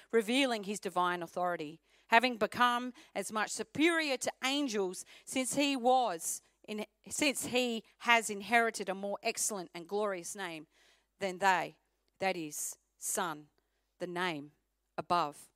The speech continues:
all names. You know, no one can fully fulfill God's purpose for them without his presence and his glory. The Israelites couldn't,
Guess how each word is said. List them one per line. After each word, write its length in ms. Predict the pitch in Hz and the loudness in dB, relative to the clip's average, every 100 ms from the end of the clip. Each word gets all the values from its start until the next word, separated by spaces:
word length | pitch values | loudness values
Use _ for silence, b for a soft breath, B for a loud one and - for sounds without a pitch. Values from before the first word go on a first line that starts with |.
| _ | _
all 120 | 160 | -8
names. 580 | 147 147 143 135 - - _ _ _ _ _ _ _ _ - | -8 -12 -14 -18 -20 -20 _ _ _ _ _ _ _ _ 0
You 80 | 226 | 2
know, 80 | |
no 240 | 262 311 330 | 4 4 4
one 180 | 320 302 | 2 0
can 160 | 269 | -6
fully 560 | 226 - 285 269 262 277 b b b _ | -6 -4 -2 0 -2 -4 b b b _
fulfill 760 | - 220 - 247 214 180 160 _ _ _ | -6 -4 0 2 2 0 -6 _ _ _
God's 240 | - 226 - | 2 2 2
purpose 720 | - 214 214 190 170 - - | 0 0 0 -6 -6 -8 -10
for 100 | - | -8
them 240 | 190 214 185 | -4 -4 -4
without 300 | 165 175 170 | -4 -4 -4
his 100 | 170 | -6
presence 600 | - 185 156 - - - _ _ _ _ _ _ _ - | -4 -4 -4 -10 -12 -14 _ _ _ _ _ _ _ -12
and 100 | 170 | -10
his 100 | 160 | -10
glory. 360 | - 170 143 143 _ _ _ _ _ _ _ b b b b b b | -4 -4 -4 -10 _ _ _ _ _ _ _ b b b b b b
The 100 | 285 | 4
Israelites 520 | 359 349 302 220 214 | 4 4 2 0 -4
couldn't, 320 | - 240 160 | -4 -4 -4